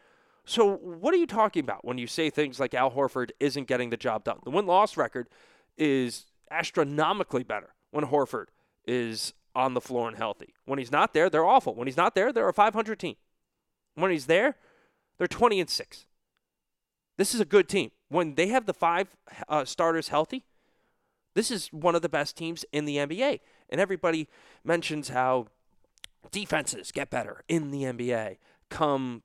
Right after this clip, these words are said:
playoff time. Okay. So is it everybody with the exception of the Celtics? Or is it also the Celtics? So is this Celtics defense, which people have been worried about, and rightfully so, all season long, is it going to get better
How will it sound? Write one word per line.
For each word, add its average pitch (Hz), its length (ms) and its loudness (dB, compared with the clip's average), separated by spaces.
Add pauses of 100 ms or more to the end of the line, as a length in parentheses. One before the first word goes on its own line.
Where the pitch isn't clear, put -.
playoff 127 340 -2
time. 92 260 -10 (640)
Okay. 120 760 -2 (420)
So 139 480 2
is 143 180 0
it 143 80 0
everybody 151 540 0
with 131 160 -4
the 127 100 -4
exception 151 360 -4
of 269 80 -2
the 277 80 -8
Celtics? - 500 -4 (640)
Or 190 100 4
is 180 100 2
it 185 60 4
also 233 280 4
the 143 80 -2
Celtics? - 560 -6 (520)
So 202 200 0
is 160 80 -2
this 196 200 2
Celtics 190 400 2
defense, 196 580 0 (180)
which - 240 -8
people 165 320 -2
have 143 180 -2
been 143 140 -2
worried 175 260 2
about, 127 240 -2
and 151 100 -6
rightfully 185 360 0
so, - 260 0 (580)
all 160 200 4
season 160 400 -2
long, 123 240 0
is 131 160 -4
it 165 60 2
going 151 220 2
to - 60 -6
get 127 180 -2
better 165 300 0